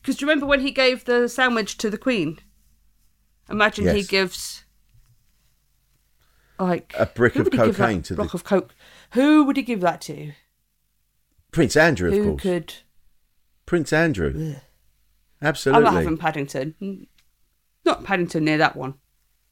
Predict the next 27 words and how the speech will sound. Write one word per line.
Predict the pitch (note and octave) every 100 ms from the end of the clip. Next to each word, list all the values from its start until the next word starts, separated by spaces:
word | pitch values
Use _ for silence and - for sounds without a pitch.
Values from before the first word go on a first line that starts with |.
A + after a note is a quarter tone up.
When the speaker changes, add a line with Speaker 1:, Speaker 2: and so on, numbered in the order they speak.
| _ _ -
Speaker 2:
<laughs> | - - - - - - - D#4 - -
Speaker 1:
Leave | - F#3
Paddington. | - E3+ D3+ - D#3
Speaker 2:
Paddington's | C#3+ C#3 G#2+ G#2 -
too | - G2
old | A#2+ -
for | E2
him. | D#2 -
Anyway. | A#2+ C#3 G#2 E2 - - - - -
<laughs> | - - E3+ - - - D#3+ - C3+ - - - _ - - - - - - - - - - - -
Speaker 1:
He | F#3 F#3 -
is. | - - -
Speaker 2:
Paddington's | E3 E3 G2+ F#2
older | A2 A2
than | A#2
I | C#3+ F#3+
Speaker 1:
Poor | G#2
Speaker 2:
am. | D#2
Speaker 1:
Paddington. | C#2+ C#3 C#3+ C#3 - C#3+ C#3+ - - - _ - - - - - - - - - - -
That's | E3 C#3
not | D3+ -
true. | - C#3+ D3 D3 _ _ _ _ _ _ _ -
Speaker 2:
Yeah, | E4
of |
course | E4+ -
he | B2+
is. | F#2 -